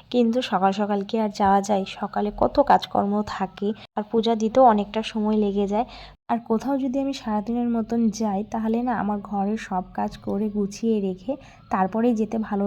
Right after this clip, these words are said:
লাগে, কারণ এসে ওই ছিটানো ঘর বাড়ি দেখতে আমার ভালো লাগে না। এই যে এদিকে খিচুড়িও হয়ে গেছে, তো এখন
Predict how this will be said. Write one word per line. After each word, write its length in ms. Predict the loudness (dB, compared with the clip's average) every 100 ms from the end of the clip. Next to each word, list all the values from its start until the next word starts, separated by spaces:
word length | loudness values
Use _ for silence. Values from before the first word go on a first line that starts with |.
| 0
লাগে, 200 | 0 -4 -8 -18 -4
কারণ 160 | 0 0 0
এসে 200 | -4 0 2
ওই 120 | 2 0
ছিটানো 380 | -2 -2 0 -2 0
ঘর 140 | -2 0
বাড়ি 180 | 0 0 -2
দেখতে 180 | -4 -4
আমার 180 | -2 -2 -2
ভালো 180 | -2 0
লাগে 280 | 0 0 0 -2
না। 80 | -4 -12 -20 -20 -20 -20 _
এই 140 | 2 4
যে 60 | 2 2
এদিকে 240 | 2 2 2
খিচুড়িও 460 | 2 2 4 4 4
হয়ে 220 | 2 2 2
গেছে, 220 | 0 0 0 0
তো 60 | -2 -4
এখন 180 | -2 0